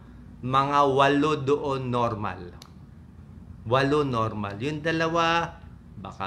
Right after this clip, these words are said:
may problem, baka wala. Bakit? Sa E C G kasi po, mahina siyang test eh. Para malaman may sakit sa puso, parang fifty percent chance lang mahuli niya. Oo.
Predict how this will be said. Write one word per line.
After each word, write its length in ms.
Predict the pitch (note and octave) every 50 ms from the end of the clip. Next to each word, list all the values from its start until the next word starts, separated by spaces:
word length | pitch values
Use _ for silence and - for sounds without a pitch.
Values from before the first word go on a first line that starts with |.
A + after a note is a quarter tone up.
| G2
may 160 | G#2+ A2 A2+ A2
problem, 480 | - E3+ F#3 F3 D#3+ D#3+ D3+ C#3 B2+
baka 160 | A#2+ G#2+ A2+
wala. 400 | B2 A#2+ A#2+ A#2 G#2+ G#2+ - -
Bakit? 720 | - B2+ C3 C#3 C#3 C#3+ C#3 D#3+ D3+ C3 - - - - - - - - - - - - - - - - - - -
Sa 160 | - - F#3+
E 160 | G3 G#3 G#3 F#3+
C 320 | F3+ - - G#3 F#3+ E3+
G 160 | - F3 F3
kasi 240 | E3+ F3+ E3 - F3
po, 480 | - - - C3 B2 B2+ C3 - - - - - -
mahina 800 | - C#3+ D3 D3+ D3 D3 D3+ E3 D#3+ D#3+ D3+ D3+ D3 D3 D3 D3
siyang 400 | C#3 - D#3 D3 C#3 C#3 B2+ A#2
test 400 | - D3 C#3+ C#3 C#3+ - - - -
eh. 160 | G#2+ G2+ - - - - - - - - - - -
Para 240 | - C#3 C#3+ D3+ D#3+
malaman 560 | D#3+ D#3+ D#3 D#3 D#3 D3+ D3+ D3+ D3+ D#3 D3+
may 160 | D#3 D3+ C#3+
sakit 320 | - D3+ - - D3 C#3 -
sa 160 | D3 C#3 -
puso, 480 | D3+ D3 C#3 C3 - - B2+ A#2 A#2 A2+
parang 400 | - B2+ B2 B2+ B2+ B2 B2+ B2 -
fifty 320 | - C3+ A#2 - - C#3+ C#3
percent 560 | C#3 - C3+ B2+ B2 - - C3 B2 A#2+ A#2+ - - - - - - - - - - - - - -
chance 400 | - - C3+ B2 A#2+ B2+ B2 -
lang 240 | - B2+ A#2+ B2 A#2+
mahuli 400 | A2 A2 A#2 A#2 G#2+ G#2 G2+ G2+ F#2 F#2
niya. 160 | G2 G2+ G2+ F#2+ - - G#2+ G#2
Oo. 320 | G2+ G2 G2+ G2+ G2+ G2+